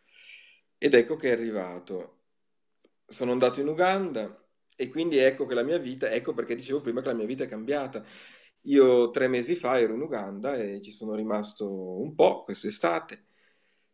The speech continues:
Arrivato in Uganda, lei mi dice: "Ivan, sì, hai visto che bella la mia comunità? Qui abbiamo, no, le ragazze che imparano a cucire, a cucinare, abbiamo l'ambulatorio, il ristorante, la scuola, eh?"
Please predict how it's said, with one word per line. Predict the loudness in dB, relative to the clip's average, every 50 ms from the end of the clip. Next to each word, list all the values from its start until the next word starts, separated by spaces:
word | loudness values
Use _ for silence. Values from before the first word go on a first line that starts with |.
| _ _ _
Arrivato | 2 4 6 6 6 6 4 4
in | -2
Uganda, | 2 4 6 6 6 4 4 0 0
lei | 0 0 0
mi | 0 0 -2 -2
dice: | -2 -6 -8 -6 -6
"Ivan, | -4 -2 -2 -2 -4 -4 -8 -8
sì, | -8 -6 -2 0 0
hai | 0 -2
visto | -4 -10 -10 -12 -12 -12
che | -12 -6
bella | -4 -2 -2 -2 -2 -2
la | -4 -2
mia | -4 -4 -6
comunità? | -8 -6 -6 -6 -6 -6 -6 -6 -4 -4 -4 -6
Qui | -6 -8 -8
abbiamo, | -8 -8 -4 -2 -2 -2 0 -2 -2 -4 -4 -8 -8
no, | -6 -6 -6 -6
le | -6 -8 -8
ragazze | -8 -6 -4 -4 -4 -4 -6 -10 -14 -14
che | -14
imparano | -10 -4 -2 -2 -2 -2 -6 -10 -12
a | -14
cucire, | -16 -18 _ -10 -6 0 0 2 0
a | 0 -4
cucinare, | -8 -16 -20 -14 -8 -6 -4 -4 -4 -6 -8 -10 _ _ _ _ _ _ -20 -20 -20 _ _ _ _
abbiamo | -8 -4 4 6 6 8 8 6 6 6 6 6
l'ambulatorio, | 4 4 2 2 2 2 0 2 2 4 4 6 4 4 2 0
il | 0
ristorante, | 0 -4 -6 -6 -4 -4 -2 -2 -4 -4 -6 -8 -8 -8
la | -8 -8
scuola, | -10 -12 -6 -2 -2 0 0 -2 -2 -4
eh?" | -6 -10 -14 -18 -20 -18 -14 -12 -12